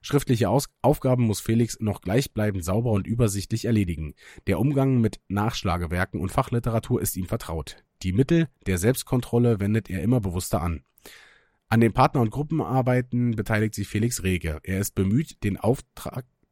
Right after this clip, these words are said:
den Auftrag in entsprechender Qualität zu erfüllen.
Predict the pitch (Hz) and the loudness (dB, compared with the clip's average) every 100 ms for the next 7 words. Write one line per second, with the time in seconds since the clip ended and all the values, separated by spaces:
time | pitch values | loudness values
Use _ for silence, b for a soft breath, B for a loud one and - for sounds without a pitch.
0 | _ 101 - 120 147 - 135 127 110 101 | _ 0 2 2 0 -2 -2 -2 -2 -4
1 | - 113 120 - 95 85 113 - 107 - | -2 -2 0 0 -2 0 -2 0 -2 0
2 | 98 80 | 0 -2